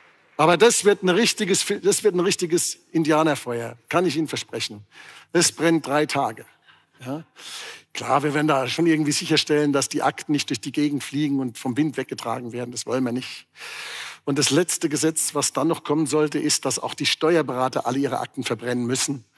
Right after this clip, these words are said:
damit niemand mehr rekonstruieren kann, was dem Bürger gehört und was er verdient,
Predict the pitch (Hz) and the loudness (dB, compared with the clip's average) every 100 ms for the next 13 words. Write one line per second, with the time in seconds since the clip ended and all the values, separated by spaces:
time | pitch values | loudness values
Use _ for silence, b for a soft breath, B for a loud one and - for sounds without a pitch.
0 | B B B 127 135 123 165 175 143 147 | B B B -6 -4 0 0 2 2 0
1 | 139 139 123 - 151 147 147 127 123 127 | -2 -4 -6 -6 -4 -2 -2 -2 -4 -4
2 | - 123 131 131 135 123 110 127 127 - | -4 -4 -2 0 -2 -4 -2 -2 -2 -6
3 | B B B 123 127 123 117 110 131 123 | B B B -8 -6 -4 -6 -8 -8 -8
4 | 101 - - | -8 -12 -16